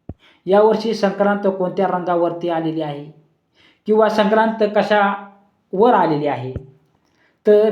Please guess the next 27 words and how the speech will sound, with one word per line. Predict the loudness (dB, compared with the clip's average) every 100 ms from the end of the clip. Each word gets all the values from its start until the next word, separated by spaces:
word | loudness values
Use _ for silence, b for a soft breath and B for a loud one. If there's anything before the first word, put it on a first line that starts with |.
| -2 -2
यावर्षी, | 2 4 4 2 0
म्हणजे | 0 2 0
दोन | 2 0
हजार | 0 -2
सव्वीसला | -2 -2 -2 -6 -8
संक्रांत | -8 -6 -4 -4
ही | -10 -16 -16 -6
पिवळ्या | -2 0
रंगावर | -2 -2 -2 0
आलेली | -2 -4 -6
आहे. | -8 -14 _ _ _ _ _ _ b b b 0
त्यामुळे | 2 4 6
यावर्षी | 6 6 4 0 -4 -4 -10 _ -4
संक्रांतीला | 0 2 2 0 2
आपल्याला | 0 2 2 2
पिवळ्या | 2 2 4 4
रंगाची | 2 0 0 -2 0
साडी | 0 2 2
चुकून | 0 -6 -2 0
देखील | 2 0 -2
नेसायची | -4 -4 -4 -2 -4 -6 -8
नाही. | -8 -8 -12 -18 _ _ _ b b b
पिवळा | 4 6 6
रंग | 4 2
हा | 2 0 0 -2
अशुभ | 0 0 0
आहे | 0